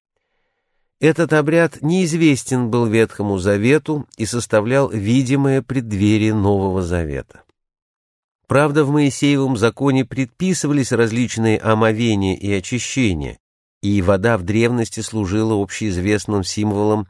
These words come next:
очищающей силы. Но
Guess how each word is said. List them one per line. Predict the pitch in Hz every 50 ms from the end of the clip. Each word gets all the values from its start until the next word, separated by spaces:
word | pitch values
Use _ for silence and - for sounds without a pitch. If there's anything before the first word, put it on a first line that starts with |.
| _
очищающей | - 104 95 - 113 101 - - 87 78 78 73 - - - 113
силы. | 107 - - 151 156 127 95 71 62 - _ _ _ _ _ _ _ _ _ -
Но | 101 107 117 120 -